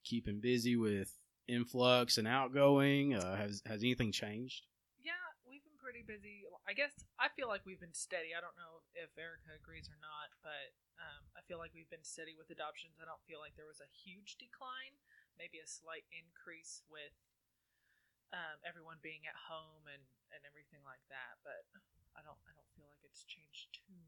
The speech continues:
Speaker 2: much versus doing, like, car hop adoptions at the very <laughs> beginning of last year.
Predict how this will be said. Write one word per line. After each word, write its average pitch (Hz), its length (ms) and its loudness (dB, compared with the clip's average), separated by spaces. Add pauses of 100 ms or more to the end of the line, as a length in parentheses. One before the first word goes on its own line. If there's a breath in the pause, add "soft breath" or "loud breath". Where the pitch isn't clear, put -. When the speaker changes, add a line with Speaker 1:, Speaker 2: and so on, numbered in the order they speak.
Speaker 2:
much - 560 -12 (560)
versus 147 400 -20
doing, 143 400 -20
like, - 160 -18 (400)
car 165 160 -8 (160)
hop - 160 -16
adoptions 147 720 -16
at 139 160 -20
the - 80 -20
very 180 240 -12
<laughs> - 0 -
beginning 190 480 -8
of - 400 -6
last - 400 -10
year. 196 320 -8